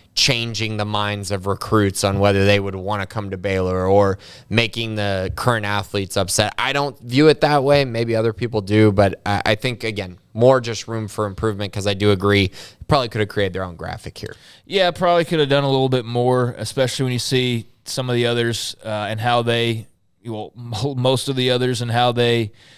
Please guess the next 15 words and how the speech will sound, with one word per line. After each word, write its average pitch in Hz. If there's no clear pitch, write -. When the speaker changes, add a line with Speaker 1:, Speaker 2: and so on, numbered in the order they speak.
Speaker 2:
uh, 107
announced, 120
you 110
know, 110
what's 110
upcoming. 120
Uh, 90
I, 104
I 135
see 139
the 127
point 127
there. 127
I 131
have, 131